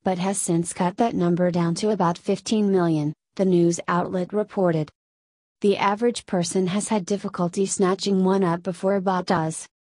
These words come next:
And small local stores are no different. "Unfortunately, being a very small store, I don't have direct relationships with Sony or Microsoft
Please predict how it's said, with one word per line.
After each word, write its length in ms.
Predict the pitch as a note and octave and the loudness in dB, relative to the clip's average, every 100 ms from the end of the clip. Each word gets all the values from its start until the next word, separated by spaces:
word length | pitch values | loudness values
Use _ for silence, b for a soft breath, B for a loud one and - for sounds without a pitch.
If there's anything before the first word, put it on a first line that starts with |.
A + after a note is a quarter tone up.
| _ | _
And 180 | G3 F#3+ | 2 2
small 380 | - F#3 F3+ F#3 | 0 0 2 2
local 380 | F3+ F#3 G3+ G#3+ | 0 0 -2 -4
stores 480 | - - G#3+ F#3 - | -4 -2 0 0 -2
are 120 | F#3 | 0
no 200 | F#3 G#3 | 2 2
different. 540 | F#3+ F3+ - D#3 D#3 - _ _ _ _ _ _ - | 0 -2 -2 -4 -4 -10 _ _ _ _ _ _ -2
"Unfortunately, 920 | F#3+ F3+ F#3+ E3 F#3+ E3 - E3 E3 - _ | 0 2 -2 -2 -2 -2 0 -2 -2 -6 _
being 240 | G3+ F#3+ F#3+ | 2 4 2
a 100 | F3+ | 0
very 320 | F3+ F#3 A3+ | 0 0 0
small 360 | - G#3 F#3+ G3+ | 0 0 2 0
store, 500 | - G3+ E3+ D#3+ - _ - | -4 -2 0 -2 -6 _ -2
I 120 | F#3+ | 0
don't 220 | F#3+ G#3 | 2 0
have 220 | F#3 F#3 E3+ | 0 -4 -2
direct 420 | F3+ F#3 G#3 - | 0 0 0 -4
relationships 880 | G#3 G3 F#3+ F3+ E3+ F3 E3 - A3 | 0 0 0 0 0 0 -2 -4 -6
with 140 | G3 | -6
Sony 420 | - G3+ G3+ G#3 - | -2 0 2 0 0
or 120 | G3+ | 2
Microsoft 720 | F#3 F3 B3+ A#3+ B3 B3 - | 2 0 -2 -2 -2 -2 -6